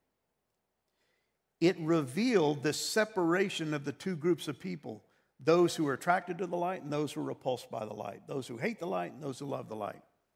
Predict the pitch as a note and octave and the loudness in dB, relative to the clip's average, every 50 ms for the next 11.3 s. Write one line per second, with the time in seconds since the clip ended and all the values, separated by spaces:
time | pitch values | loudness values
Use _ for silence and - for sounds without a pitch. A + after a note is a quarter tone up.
0 | _ _ _ _ _ _ _ _ _ _ _ _ _ _ _ _ _ - D3 D3+ | _ _ _ _ _ _ _ _ _ _ _ _ _ _ _ _ _ 0 0 0
1 | C#3+ C3+ - - - A3+ A#3+ A#3+ G#3+ F#3 E3 C#3+ A#2+ C#3 D3+ D3 C3+ D3+ D3+ C#3+ | 0 -2 -4 -2 2 6 6 8 8 6 4 2 0 0 -2 0 0 0 -2 -2
2 | B2+ D#3+ G#3 A3 A3+ G#3+ G3 F#3 F3+ D#3+ D#3+ D3 C3+ C#3+ F#3+ B3+ C#4 B3+ G3 G#3+ | -2 -2 0 0 2 2 2 2 2 2 0 0 0 2 2 2 2 2 2 0
3 | G3 - E3 C#3 - E3+ D#3+ D3 C#3+ D3+ C#3 B2 C#3 F#3+ A3 G3+ - - - G#3+ | 0 0 -2 -4 -2 -2 -4 -2 -2 -4 -4 0 2 2 2 0 -2 -8 -6 -4
4 | E3 D3+ D#3 F#3 A3+ A3+ G3 D#3 C3+ C3 - - - _ _ _ _ C#3 E3 G#3+ | -4 0 0 2 2 2 0 -2 -2 -4 -8 -14 -20 _ _ _ _ 4 4 4
5 | A#3+ F3 D3+ F3 G3 G#3+ G3+ G3+ F#3+ F#3 D#3+ D3+ - _ _ _ _ - D3 D3 | 4 4 2 0 0 0 0 0 -2 -4 -6 -14 -18 _ _ _ _ -4 -4 -2
6 | - E3 D#3+ F3 G#3 B3 B3 F#3+ B2+ A2+ A2+ - - _ _ _ - D3+ F#3+ G3+ | 0 0 0 2 2 2 0 0 -2 -4 -6 -10 -20 _ _ _ 0 4 4 4
7 | G3 D3 E3+ G3 F#3+ F#3 F3+ F3 E3+ D#3 D#3 D3 - G3 G3+ A3 - - D#3 C#3 | 4 4 2 0 0 0 0 0 -2 -2 -2 -2 0 0 0 0 0 -2 -2 0
8 | C3 E3+ F#3 E3+ - F#3+ F#3+ F#3+ F3+ F3 E3+ D#3+ C#3+ D3 D#3+ F#3+ A3 G#3+ - - | 2 2 0 0 0 -2 -2 -2 -2 -2 -2 0 2 4 4 4 4 2 -2 -4
9 | C3+ A2+ G#2 - - - - _ _ _ _ _ _ _ _ _ _ _ _ _ | -6 -6 -6 -10 -14 -18 -20 _ _ _ _ _ _ _ _ _ _ _ _ _
10 | _ _ _ _ _ _ _ - - E3 D#3 C#3 A#2+ C#3+ G#3 A#3+ C4+ C4 - - | _ _ _ _ _ _ _ -2 0 0 0 0 0 2 4 4 4 4 2 0
11 | F3+ F3+ D3+ D3+ D#3 | -2 -2 -2 -2 -4